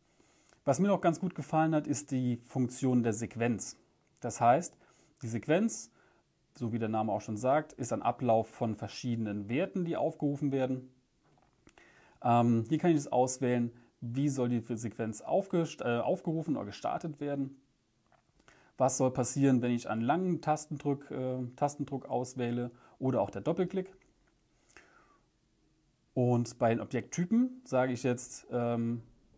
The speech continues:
welche Arten sollen zur Verfügung stehen. Da steht mir auch wieder alles zur Verfügung, wie auch eben bei den Tastern, aber beim Tastbefehl. Und jetzt kann ich mir einfach meine Schritte definieren. Ich habe bis zu vier Schritte, die ich auswählen kann.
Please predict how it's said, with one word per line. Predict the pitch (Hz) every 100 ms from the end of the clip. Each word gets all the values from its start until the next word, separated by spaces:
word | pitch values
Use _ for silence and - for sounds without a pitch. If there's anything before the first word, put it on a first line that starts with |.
| _ _
welche | 123 117 123 - 127 -
Arten | 120 151 - 185 185
sollen | 139 143 143 139 139
zur | - 127
Verfügung | 120 123 113
stehen. | 156 165
Da | 139 123
steht | - 139
mir | - -
auch | 156 -
wieder | 151 139
alles | - 143 143
zur | -
Verfügung, | 120 117 139 131 123
wie | 120 117
auch | 110
eben | 113 110
bei | 101
den | 101 -
Tastern, | 156 - 180 180 - _ _
aber | 107
beim | 104 101
Tastbefehl. | 143 - - - 131 131 127 _ _ _ _ _ _ _ _ _ - - - 120
Und |
jetzt | 165 175
kann | 165
ich | 160 -
mir | 131
einfach | 131 139 127
meine | 127 123 113
Schritte | - 196 120
definieren. | 107 104 104 92
Ich | 92
habe | 127 123
bis | 156 -
zu | 127
vier | - 127
Schritte, | - 190 190
die | 143
ich | 120 -
auswählen | 160 175 185 190
kann. | 180 202